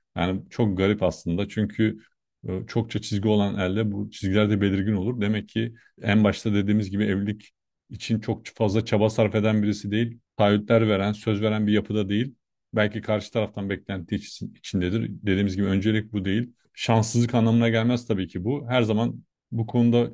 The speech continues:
çok fazla inisiyatif almama, karşı taraftan beklenti halinde olma anlamına da gelebilir. E, bir şanssızlık değil tabii evlilik konusunda bu çizginin zayıf olması. Bu zaman zaman bazı kişilerde şanssızlık olabilir. Bazen de dediğimiz gibi isteksiz olma veya harekete geçmeme anlamına gelebilir.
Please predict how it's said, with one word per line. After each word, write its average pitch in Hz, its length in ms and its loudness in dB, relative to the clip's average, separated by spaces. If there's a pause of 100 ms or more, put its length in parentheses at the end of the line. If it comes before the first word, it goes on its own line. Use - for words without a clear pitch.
çok 117 220 -6
fazla 117 240 -2
inisiyatif 110 520 -2
almama, 113 600 -2
karşı - 280 -2
taraftan 104 420 0
beklenti 104 400 -2
halinde 98 280 -2
olma 101 240 -4
anlamına 101 340 -4
da 98 80 -2
gelebilir. 87 460 -6 (640)
E, 101 200 2
bir 113 60 2
şanssızlık 120 580 0
değil 123 180 0
tabii 95 180 0
evlilik 92 260 -2
konusunda 98 680 -4
bu 90 100 -6
çizginin 101 380 0
zayıf 101 280 0
olması. 98 460 -2 (180)
Bu 123 180 -6
zaman 123 300 2
zaman 131 320 0
bazı 123 260 0
kişilerde 120 380 -4
şanssızlık 113 600 -6
olabilir. 113 440 -2
Bazen 113 420 4
de 110 100 4
dediğimiz 107 400 2
gibi 98 420 0
isteksiz 120 480 0
olma 110 240 4
veya 110 180 2
harekete 110 380 -2
geçmeme 110 380 -2
anlamına 104 360 -4
gelebilir. 98 440 -6